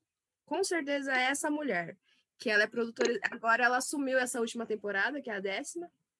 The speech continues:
e olha, ela conseguiu trazer o nosso The Walking Dead de volta. Ela conseguiu, essa mulher,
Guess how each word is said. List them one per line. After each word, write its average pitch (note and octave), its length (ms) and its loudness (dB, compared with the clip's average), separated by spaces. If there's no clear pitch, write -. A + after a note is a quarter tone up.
e A3+ 160 2
olha, F3 480 2
ela G#3+ 280 -2
conseguiu G#3+ 600 -4
trazer G#3+ 380 -2
o G3 60 -2
nosso G3 340 -6
The F#3+ 100 0
Walking F#3 380 -6
Dead F3 160 -4
de F3 220 -14
volta. E3 520 -16
Ela F#3 220 -8
conseguiu, E3+ 580 -10
essa E3 220 -12
mulher, D#3 340 -12